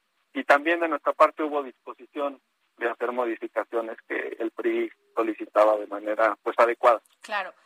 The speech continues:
Speaker 2: Este, sé que va a haber una reunión de, de diputa-, en la Cámara de Diputados con empresarios españoles, este, estos que han sido señalados en la, en la,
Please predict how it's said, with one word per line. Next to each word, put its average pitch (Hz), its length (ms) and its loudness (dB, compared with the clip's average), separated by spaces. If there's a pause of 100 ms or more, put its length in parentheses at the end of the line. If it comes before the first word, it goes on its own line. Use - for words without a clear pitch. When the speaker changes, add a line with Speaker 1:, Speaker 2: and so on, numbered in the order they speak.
(260)
Speaker 2:
Este, 254 400 -8
sé 311 180 -4
que 381 120 -6
va 349 100 10
a 330 40 8
haber 302 300 0
una 285 280 -6
reunión 254 680 -6
de, 202 420 -14 (120)
de 190 420 -18
diputa-, 202 460 -12
en 208 200 -14
la 190 140 -10
Cámara 240 340 -8
de 214 60 -12
Diputados 220 720 -4 (300)
con 208 300 -8
empresarios 208 1120 -2 (340)
españoles, 202 1200 -10 (520)
este, 190 600 -14
estos 202 320 -16
que 208 100 -10
han 196 80 -8
sido 202 280 -14
señalados 185 640 -10
en 170 100 -20
la, 160 320 -8
en 170 300 -20
la, 165 320 -10